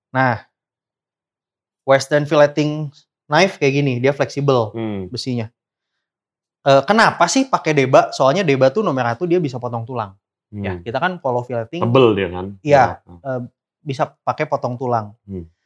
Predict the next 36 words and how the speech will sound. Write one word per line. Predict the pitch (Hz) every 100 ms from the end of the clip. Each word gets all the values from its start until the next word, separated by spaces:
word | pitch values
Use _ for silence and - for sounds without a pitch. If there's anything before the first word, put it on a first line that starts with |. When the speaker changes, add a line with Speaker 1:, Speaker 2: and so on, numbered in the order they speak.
| _ _ _ _
Speaker 1:
Dan | 147 147
Deba | 151 147 147
itu | 147 147 226 220 - _ _ _
bisa | 143 127
dibilang, | 131 123 135 160 196 190 185 175 _ -
eh, | 127
cukup | - - 131
fleksibel | 131 151 156 135
ya | 139
untuk | 135 110
Speaker 2:
Hmm. | 104
Speaker 1:
potong. | 95 120 120 _ _ _
Nanti | 127 120 180 180 - _
pas, | - 120 - - -
eh, | 131 120 117
apa | 120 170
namanya, | 160 147 175
pas | - 127 123 -
mulai | - 123 117 123
sesi | 131 120 123
filleting, | 127 117 - 165 180 - _ _ _ _
gua | 120 120
kasih | 110 123 127
tahu | 120
juga | 117 113 139 160
gimana | 135 123 113 113
sih | 151 139
cara | - 117 117
filletingnya | 120 113 104 120 120 127 120
gitu | 107 - 95 _
Speaker 2:
Hmm. | 113 110
Speaker 1:
untuk | 117 -
pakai | - 120 - -
si | - 131
Japanese | 120 - 123 120
knife | 123 117 110